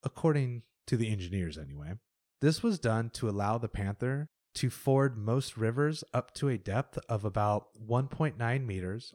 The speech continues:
or six feet two inches, a far cry from what was initially required of four meters, or thirteen feet, fording abilities.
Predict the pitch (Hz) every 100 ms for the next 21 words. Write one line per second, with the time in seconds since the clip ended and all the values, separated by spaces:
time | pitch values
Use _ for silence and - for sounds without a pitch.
0 | _ 113 107 - - 123 - - - -
1 | 113 107 107 - 113 98 87 - - -
2 | - - 131 - 135 131 139 - 117 101
3 | 95 101 - _ _ - 110 101 104 101
4 | 101 101 110 - 131 120 127 131 117 123
5 | 123 - 104 92 - - 139 127 98 87
6 | 87 87 - - 104 95 92 - - 110
7 | 101 - 104 92 - - 123 95 - -
8 | _ - 110 92 87 82 87 82 76 50
9 | -